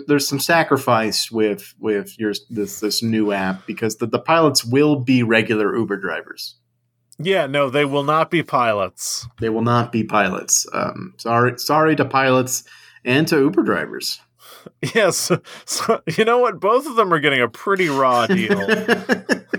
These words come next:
Speaker 1: It's gonna be hard to maintain five stars when you keep crash
Speaker 2: <laughs>
Speaker 1: landing.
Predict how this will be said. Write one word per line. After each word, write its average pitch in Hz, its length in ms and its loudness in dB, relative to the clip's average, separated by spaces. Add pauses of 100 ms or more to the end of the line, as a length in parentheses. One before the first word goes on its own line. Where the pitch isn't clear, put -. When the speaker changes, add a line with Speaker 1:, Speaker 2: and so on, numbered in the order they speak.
(720)
Speaker 1:
It's - 140 -10
gonna 185 120 0
be 160 120 2
hard 160 300 0
to 151 80 2
maintain 139 420 0
five 147 420 0
stars 131 640 -2
when 120 160 0
you 113 120 0
keep 123 500 -4
crash 160 500 0
Speaker 2:
<laughs> - 0 -
Speaker 1:
landing. 135 680 0